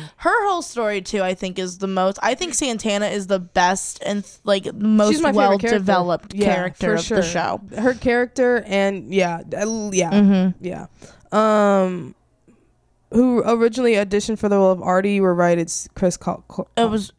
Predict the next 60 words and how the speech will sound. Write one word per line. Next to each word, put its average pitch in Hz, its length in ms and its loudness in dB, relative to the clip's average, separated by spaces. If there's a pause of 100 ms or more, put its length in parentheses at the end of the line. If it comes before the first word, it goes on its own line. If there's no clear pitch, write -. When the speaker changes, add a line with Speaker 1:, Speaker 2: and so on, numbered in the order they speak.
Speaker 1:
Chris 214 240 0
Speaker 2:
Colfer. 202 260 0
Speaker 1:
Colfer, 214 120 2
and 208 120 6
you 196 60 6
Speaker 2:
Yeah. 180 80 4
Speaker 1:
put 202 80 -2
Corey 190 240 2
Monteith? 196 480 2
Speaker 2:
Yeah. 180 380 0 (580)
So 233 200 0
I 208 100 2
guess 214 220 -2
she, 185 120 -10
so 196 160 -4
that 196 240 0
wasn't 175 240 -4
a 170 40 -8
point 165 220 -4
against 180 280 -2
you. 202 80 2
Speaker 1:
Sixteen. 180 360 2
Speaker 2:
Yeah. 175 260 0 (520)
Who 254 120 0
Speaker 1:
So - 140 -8
technically, 392 260 -2
Speaker 2:
speaks 320 100 0
Speaker 1:
I 277 60 0
have 226 160 -4
eighteen 202 340 -6
out - 140 -8
of - 60 -10
twenty. - 440 -12
Speaker 2:
Sue 254 300 -4
s-, 269 100 0
Speaker 1:
Seventeen. 202 580 -6 (120)
Speaker 2:
What? 202 300 -4 (680)
Speaker 1:
'Cause 208 180 -2
I 180 160 0
got, 175 280 -2 (240)
I 190 180 0
Speaker 2:
Oh, 233 100 4
Speaker 1:
said 185 140 0
Speaker 2:
'cause - 20 2
Speaker 1:
it 185 60 2
Speaker 2:
you - 40 0
Speaker 1:
was 196 100 -2
Speaker 2:
changed 220 160 -2
your 208 80 0
Speaker 1:
season 190 160 2
Speaker 2:
answer. 190 160 2
Speaker 1:
two, 208 60 0
Speaker 2:
Yeah, 190 280 2
Speaker 1:
and 190 180 2
Speaker 2:
yeah, 180 60 2
Speaker 1:
it 170 60 -2
was 180 100 -2
Speaker 2:
yeah. - 60 -12
Speaker 1:
Chris 202 160 -2
Colfer. 226 420 0